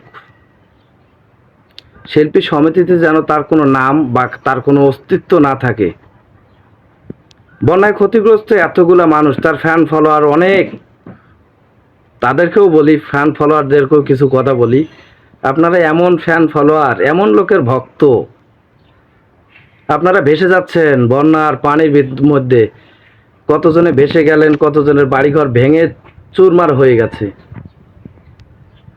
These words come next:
আর আপনারা এই কুলাঙ্গারের ভক্ত হয়ে আছেন। কিছুই বুঝি না আমি।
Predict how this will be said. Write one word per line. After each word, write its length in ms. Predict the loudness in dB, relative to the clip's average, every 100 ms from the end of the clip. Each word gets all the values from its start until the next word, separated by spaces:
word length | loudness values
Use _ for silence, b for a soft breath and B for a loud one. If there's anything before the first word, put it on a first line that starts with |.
| _
আর 140 | -4 -2
আপনারা 640 | -2 0 0 0 -2 -4 _ -20 -20 -2
এই 160 | 0 0
কুলাঙ্গারের 560 | 2 2 2 2 2
ভক্ত 340 | 0 -2 -2 0
হয়ে 240 | 2 2
আছেন। 360 | 0 -4 -6 -8 -12 _ _ _ -20 _ _ _ _ -20 _ _ -8
কিছুই 360 | -4 -2 0 2
বুঝি 280 | 2 2 2
না 100 | 0
আমি। 300 | -2 -2